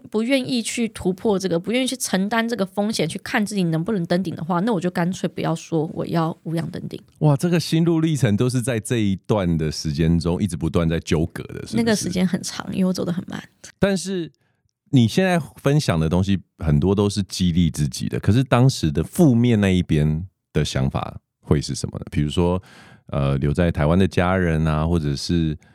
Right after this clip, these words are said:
Speaker 2: 会担心你的人啊，就是这一定是一个拉扯的过程嘛，对不对？
Speaker 1: 因为我那个时候有一个很清晰的感觉，就是说，如果我在准备这么完善的前提之下，我都选择了因为安全而我要撤退的话，那我就不用，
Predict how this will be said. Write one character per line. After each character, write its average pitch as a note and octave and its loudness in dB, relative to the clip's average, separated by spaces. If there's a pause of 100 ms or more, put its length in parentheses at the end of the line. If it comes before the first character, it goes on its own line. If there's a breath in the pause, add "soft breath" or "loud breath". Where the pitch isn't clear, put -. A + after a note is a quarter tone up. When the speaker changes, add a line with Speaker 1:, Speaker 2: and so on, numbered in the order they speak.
(140)
Speaker 2:
会 G2 0
担 F2 0
心 F2 2
你 D2 2
的 C2+ -4
人 A1 -4
啊， G1+ -4
就 D3+ 0
是 D3 -2
这 F3 -2
一 C3+ 2
定 C3+ 2
是 B2+ -4
一 A#2 0
个 G2+ 0
拉 G2 0
扯 E2 -6
的 B1 -8
过 B1 -4
程 - -8 (100)
嘛， - -20 (140)
对 - -20
不 - -8
对？ - -2
Speaker 1:
因 F4+ 2
为 D#4 2
我 A3 2
那 A#3+ 0
个 A#3+ 0
时 B3+ -2
候 B3 2
有 F#3 0
一 F3 -2
个 F3+ -2
很 F3+ 2
清 F#3 -2
晰 F#3+ -4
的 F3 0
感 D#3 -8
觉， - -8
就 E3+ -6
是 F#3 -4
说， F3 0 (520 soft breath)
如 A3+ 0
果 C#4+ 2
我 F3 2
在 F#3+ 2
准 E3+ 0
备 G3+ 2
这 F#3+ -8
么 F#3 2
完 E3 -2
善 F3+ 0
的 D#3+ 0
前 E3 -6
提 E3 0
之 D#3+ -4
下， E3 -2
我 F3 -2
都 A3 0
选 D#3+ -4
择 D#3+ 0
了 F3+ 2
因 G3+ -2
为 G#3 0
安 G#3 -2
全 - -6 (220)
而 F3 0
我 E3 2
要 D#3+ -2
撤 - -6
退 - -6
的 - -14
话， - -10 (640 soft breath)
那 C4+ 0
我 F3+ 4
就 G3 -4 (100)
不 E3 -2
用， G3 -2